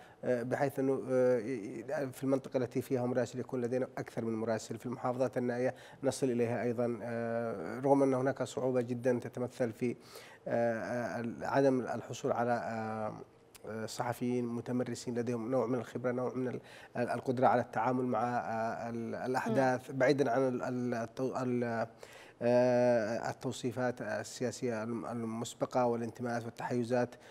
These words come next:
Speaker 1: آه، لكن، آه، نحن فخورون جدًا بشبكة مراسلينا، و، آه، آه، نع-، نع-، نعتقد أننا، آه، سنقطع خطوات مهمة جدًا في العمل الميداني
Speaker 2: نعم.
Speaker 1: خلال
Speaker 2: إذن،
Speaker 1: هذا العام.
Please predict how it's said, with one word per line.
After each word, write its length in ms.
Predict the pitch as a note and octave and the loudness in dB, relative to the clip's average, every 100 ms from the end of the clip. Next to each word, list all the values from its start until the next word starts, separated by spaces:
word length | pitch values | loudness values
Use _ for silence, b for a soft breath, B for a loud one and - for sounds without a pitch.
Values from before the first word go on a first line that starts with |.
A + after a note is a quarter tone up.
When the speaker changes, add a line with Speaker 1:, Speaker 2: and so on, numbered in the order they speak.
| B B B2 | B B -2
Speaker 1:
آه، 240 | A#2+ B2 | 2 6
لكن، 420 | C3+ C#3+ D#3+ D#3 - | 8 8 6 4 4
آه، 500 | C3 C3 C3 C3 C3 | 4 4 6 4 4
نحن 260 | C3+ C3+ | 0 -2
فخورون 420 | B2 - C3 B2 | -6 -4 -2 0
جدًا 320 | A#2 A2+ A#2+ A2+ | -2 -2 -2 -2
بشبكة 540 | A2+ A2 - A2+ - A2 | -4 -4 -8 -8 -8 -6
مراسلينا، 600 | A#2 G#2+ - C3+ D#3+ E3+ - B B - | -2 -4 -2 0 2 0 -4 B B 0
و، 140 | C3 | 4
آه، 60 | C3 | 4
آه، 1200 | C3 C3 G2 B2+ B2 B2 B2 A#2+ E2+ B2+ A2+ G2 A2+ B2+ G2 | 6 4 4 2 2 4 4 2 -2 -4 -4 -6 -8 -8 -8
نع-، 340 | B2+ C#3+ C3 B2+ D3+ | -6 -4 -2 -2 0
نع-، 460 | C#3+ B2+ C3 C#3 C3 | 2 2 2 -2 0
نعتقد 460 | B2 - - B2 | -2 -2 -2 0
أننا، 400 | B2 B2 B2 A#2 | 0 0 0 -2
آه، 640 | A#2 A2 A2 A2+ A2 A2+ A#2+ B B - - | -4 -4 -4 -2 -2 -2 -6 B B -12 -8
سنقطع 420 | - B2+ - A2+ | -2 -2 0 -2
خطوات 640 | - A#2+ B2 A#2+ - - | 0 -2 2 2 0 -6
مهمة 380 | B2 A#2+ A#2+ A#2+ | -4 -2 0 0
جدًا 240 | G#2+ A2+ G#2+ | -2 -6 -6
في 180 | A#2+ | -4
العمل 260 | G#2+ G#2+ A#2 | -4 -2 -2
الميداني 320 | A2 A2+ A2 | -2 -2 -2
Speaker 2:
نعم. 100 | F#2 | -2
Speaker 1:
خلال 160 | G#2+ G#2+ | -6 -2
Speaker 2:
إذن، 100 | G#2+ | -2
Speaker 1:
هذا 140 | G#2 | -2
العام. 180 | G2 | -4